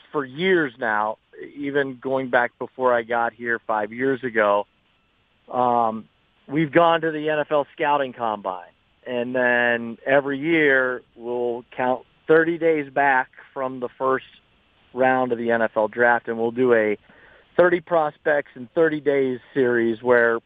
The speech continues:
every six o'clock news we profile one of the prospects. And it's great because you try, you do your best to look at thirty guys that the Bills are definitely gonna kinda hone in on, maybe a position of need. A little trickier this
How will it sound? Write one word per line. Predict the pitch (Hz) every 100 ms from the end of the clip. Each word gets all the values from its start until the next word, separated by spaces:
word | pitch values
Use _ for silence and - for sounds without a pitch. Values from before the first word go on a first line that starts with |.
| _
every | 151 165 165 170 160 160 _ _ _ 180
six | 156
o'clock | 156 160 143 135
news | 143 143 135 123
we | 123 131 131 123 _ _ _ _
profile | - 220 202 170 151 143 139
one | 139
of | 135
the | 131
prospects. | - 127 110 _ - - _ _ _ _
And | 123
it's | 139 -
great | - 285 107 104
because | 131 160 139 _ - -
you | 208
try, | 254 277
you | 233 208
do | 285
your | 269 202
best | 208 190 -
to | 190
look | 175 165
at | 170 139 _ _ -
thirty | 160 160 151
guys | 151 143 143 127
that | 139 - -
the | 123
Bills | 139 151 131
are | 131 110 _
definitely | 143 143 147 135
gonna | 139 127
kinda | 139 127
hone | 120 139 135
in | 131 131
on, | 127 127
maybe | 123 120 123
a |
position | - 123 120 120
of | 110
need. | 147 151 143 _ _ _ -
A |
little | 196 285
trickier | - 226 - 160 147
this | 185